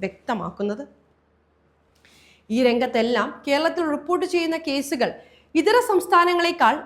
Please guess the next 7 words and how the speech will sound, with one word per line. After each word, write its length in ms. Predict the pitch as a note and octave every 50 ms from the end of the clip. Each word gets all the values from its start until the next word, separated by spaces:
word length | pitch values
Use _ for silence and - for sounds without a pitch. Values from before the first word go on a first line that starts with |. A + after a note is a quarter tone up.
| A3+ A#3+
വളരെ 260 | B3 B3+ C4 C4+ B3 B3+ A3+
താഴെയാണ്. 500 | G3 F#3 F#3+ G#3 G#3+ F#3+ F3 E3+ F#3+ A#3 - - _ _ _ _ _ _ _ _ _ _ _ _ _ _ _ _ _ -
രാജ്യത്ത് 520 | - D#4+ F4 G4 G#4+ G4+ A#4 A4+ A#4 B4+ A#4+ - - - -
ആകെ 360 | C4 C#4 D4 D#4+ E4 D#4 F#4 F4+
റിപ്പോർട്ട് 420 | D#4 C4 - - D4 D#4 C#4+ F4
ചെയ്യപ്പെടുന്ന 560 | F4 - D#4+ D4 D4 D4 D4 D#4 D4+ D4 D4+
കേസിന്റെ 500 | D4 D4 C4+ A#3 A#3+ A#3 A#3 B3+ G3+ F#3